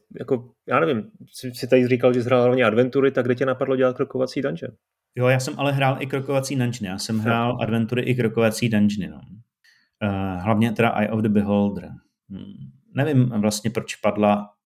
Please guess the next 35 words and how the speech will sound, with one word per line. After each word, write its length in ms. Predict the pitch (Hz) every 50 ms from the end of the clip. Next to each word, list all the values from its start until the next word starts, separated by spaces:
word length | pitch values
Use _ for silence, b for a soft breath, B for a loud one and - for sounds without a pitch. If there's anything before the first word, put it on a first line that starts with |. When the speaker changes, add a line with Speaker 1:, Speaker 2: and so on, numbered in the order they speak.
| _ _ _ _ _ -
Speaker 2:
Asi 280 | - - - - 160
to 100 | 139 190
byl 220 | 175 170 190 190 180
zase 240 | 156 151 - - 180
jako 180 | 170 170 -
momentálně, 540 | 180 139 123 127 131 135 135 143 139 143 139
jsem 160 | 131 - 151
momentálně 520 | 139 127 131 143 151 151 143 143 143 143 139
v 20 | 131
té 100 | 131 139
době 220 | 131 127 127 131
hrál 440 | 131 120 113 113 107 113 120 120 131
třeba 280 | 127 - 120 120 127 131
víc, 480 | 113 104 107 101 107 104 - - b b b b b b b b b b _
eh, 120 | - 104 104
Lands 260 | 107 104 101 104 -
of 180 | 110 110 -
Lore 240 | 117 110 107 107 110
a 260 | - 117 113 - 98
Eye 100 | 101 104
of 100 | 104 104
the 80 | 104 113
Beholder 420 | 104 101 98 101 101 98 101 104
a 40 | 107
chtěl 220 | 104 - - 98 90
jsem 180 | - - 113
něco 220 | 110 107 104 - 107
takového 480 | 107 98 90 - 101 101 101 101 120
udělat 380 | 113 107 107 110 113 113 - -
taky, 500 | - 95 - - 107 104 104 107 107 -
ale 140 | - 110 113
zaujala 540 | 104 107 104 107 107 107 104 104 107 107
mě 180 | 107 107 110 110
i 120 | - 117
myšlenka, 1000 | 117 113 104 - - - 110 107 107 107 110 - 113 110 110 107 104 101 104 -